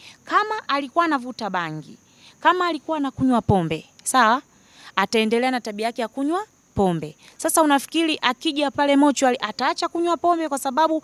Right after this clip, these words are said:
ameingia mochwari? Lakini nataka nikutoe hii kitu. Ondoa kabisa. Hakuna, ondoa fikra hiyo na nataka dunia nzima waelewe. Mochwari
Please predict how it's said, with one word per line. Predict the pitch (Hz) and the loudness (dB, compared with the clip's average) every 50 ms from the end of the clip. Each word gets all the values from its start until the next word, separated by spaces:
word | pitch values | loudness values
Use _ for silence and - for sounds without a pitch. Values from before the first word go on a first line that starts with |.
| - - - | -6 -14 -10
ameingia | - 214 233 240 240 285 320 330 | -6 -4 -4 -4 -2 -2 -4 -2
mochwari? | 359 392 359 - 208 175 175 - _ _ _ _ _ _ _ _ _ _ _ _ _ _ _ _ _ _ _ - - - _ - | -4 -4 -6 -8 -12 -14 -14 -16 _ _ _ _ _ _ _ _ _ _ _ _ _ _ _ _ _ _ _ -20 -20 -20 _ -14
Lakini | 185 180 _ - 247 254 247 220 | -14 -14 _ -8 -6 -6 -4 -4
nataka | 196 190 - 233 247 233 | -6 -6 -6 -6 -4 -4
nikutoe | 214 190 - 202 - - 233 220 202 185 | -6 -6 -10 -12 -4 -2 0 0 0 0
hii | 185 | -4
kitu. | - - 185 170 - - 151 165 - _ _ _ _ _ _ _ _ _ - | -6 -10 -12 -12 -10 -12 -14 -14 -16 _ _ _ _ _ _ _ _ _ -4
Ondoa | 190 196 202 202 233 247 247 226 | 0 0 2 6 8 8 8 8
kabisa. | - - 196 185 190 226 226 196 - - 190 156 160 - - _ - - - - - - - - | 6 4 -4 -2 0 0 0 0 0 0 -2 -2 -2 -8 -20 _ -20 -20 -20 -20 -20 -20 -20 -8
Hakuna, | - 208 208 - - - 285 285 269 277 - - - | 0 0 0 0 0 -2 0 2 2 2 0 -2 0
ondoa | - 240 240 240 302 311 294 | 2 4 6 6 6 6 6
fikra | - - 320 311 - - 285 269 | 4 0 -4 -4 -2 2 2 4
hiyo | 269 285 294 269 254 | 4 6 4 4 4
na | 233 220 220 | 4 2 0
nataka | 220 214 208 - 262 - 277 262 - - - - - - - - - - | 0 -2 -4 -4 -2 2 2 2 2 0 -10 -20 -20 -20 -20 -18 -8 -4
dunia | 214 233 247 269 277 254 | 0 2 2 4 4 2
nzima | 240 214 247 247 240 | 0 0 -2 -2 0
waelewe. | 214 202 196 196 190 185 175 156 160 - - - - - - - - - - - - - - - - - - - - - - - - - - | 0 0 0 0 0 0 0 -2 -4 -8 -16 -20 -20 -20 -20 -20 -20 -20 -20 -20 -20 -20 -20 -20 -20 -20 -20 -20 -20 -20 -20 -20 -20 -10 -2
Mochwari | 208 226 269 294 294 - - - 220 202 196 196 214 226 233 | 2 4 6 6 6 4 6 8 8 8 8 6 2 -2 -4